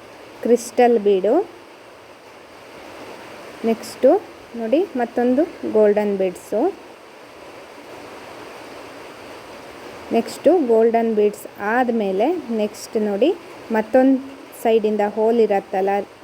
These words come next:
ರಿಂಗ್ಗೆ, ರಿಂಗ್ ಬೀಡ್ಗೆ, ಅದನ್ನ ಹಾಕಿಬಿಟ್ಟು ನೆಕ್ಸ್ಟ್ ಮತ್ತೊಂದು ಮೇಲ್ಗಡೆ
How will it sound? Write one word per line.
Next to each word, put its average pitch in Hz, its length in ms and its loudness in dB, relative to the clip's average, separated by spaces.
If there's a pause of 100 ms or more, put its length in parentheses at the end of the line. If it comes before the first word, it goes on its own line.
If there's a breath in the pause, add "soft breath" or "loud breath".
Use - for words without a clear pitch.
ರಿಂಗ್ಗೆ, 196 640 0 (480)
ರಿಂಗ್ 208 300 2
ಬೀಡ್ಗೆ, 202 540 2 (280)
ಅದನ್ನ 202 300 -4 (120)
ಹಾಕಿಬಿಟ್ಟು 202 800 -2 (280)
ನೆಕ್ಸ್ಟ್ 208 340 -4
ಮತ್ತೊಂದು 208 680 0 (480)
ಮೇಲ್ಗಡೆ 208 600 2